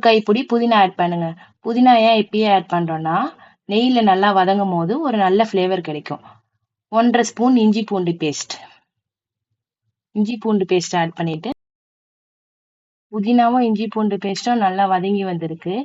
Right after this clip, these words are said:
இந்த டைம்ல ரெண்டு வெங்காயம் நான் ஸ்லைஸ் ஸ்லைஸா கட் பண்ணி வச்சிருக்கேன், அதை ஆட் பண்ணிக்கோங்க. இஞ்சி பூண்டு பேஸ்ட் ஃபர்ஸ்டே ஆட் பண்ணதுனால அடி பிடிக்கும். வெங்காயமும் இஞ்சி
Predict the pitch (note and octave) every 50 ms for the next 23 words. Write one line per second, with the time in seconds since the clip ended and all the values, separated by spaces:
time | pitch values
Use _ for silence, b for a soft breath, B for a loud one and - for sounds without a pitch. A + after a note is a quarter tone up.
0 | C#4 B B B _ - G3 G#3 G#3+ A3 G3 G#3+ G#3 G3 F#3 F3+ E3+ E3 F#3 A#3
1 | D4 D#4+ b b b b - G3 G#3 A#3 A#3+ A#3+ B3+ A#3+ G#3+ G3 F#3 F#3 F#3 F#3
2 | F3+ F3 F3+ G3 B3+ D#4+ F4+ - _ _ - F#3 F3 - G3 F#3+ G3 F#3+ - G3
3 | F#3 F3+ G3+ G#3 G3+ F3 E3+ - E3+ F3 E3+ D#3+ D#3 - D#3+ - - D#3+ - E3
4 | D3+ D#3 D#3 D#3 E3 - - D#3 D3+ D3 - C#3+ C#3+ C#3+ C#3 D3+ G3+ C4+ - _
5 | _ _ _ _ _ _ _ _ _ _ _ _ _ _ _ _ _ _ _ _
6 | _ _ - G#3 G#3 A3 G#3+ C4+ C#4 - B3 A3+ G#3 G#3 F#3+ G#3 G3+ - - -
7 | - G3+ F#3 - - A#3 A3+ A3 G#3 F#3+ F#3+ - F#3 F3+ F3 F3 F3 F3 E3+ E3
8 | E3+ F3 F#3+ B3 C4 A#3 G3+ G3 F#3+ G#3+ G#3 - F#3+ F#3 F#3 E3+ - F3 F3 E3+
9 | E3+ B B B B _ _ - F#3 F#3+ G3 G3 A3+ A#3+ A#3+ A#3+ A#3 A3 G3 F#3
10 | G3 B3 D4+ C#4 A3 G3+ F#3 G3+